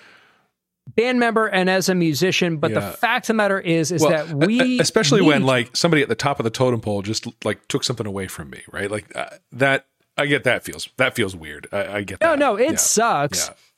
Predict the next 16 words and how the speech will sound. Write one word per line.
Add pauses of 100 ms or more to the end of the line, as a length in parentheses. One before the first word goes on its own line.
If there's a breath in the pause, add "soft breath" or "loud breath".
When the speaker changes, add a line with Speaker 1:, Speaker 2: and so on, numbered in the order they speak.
(220 soft breath)
Speaker 1:
And,
like,
there,
like
I
said,
there
are,
there (140)
are
eighties
bands
above (560)
my
tier, (880)
but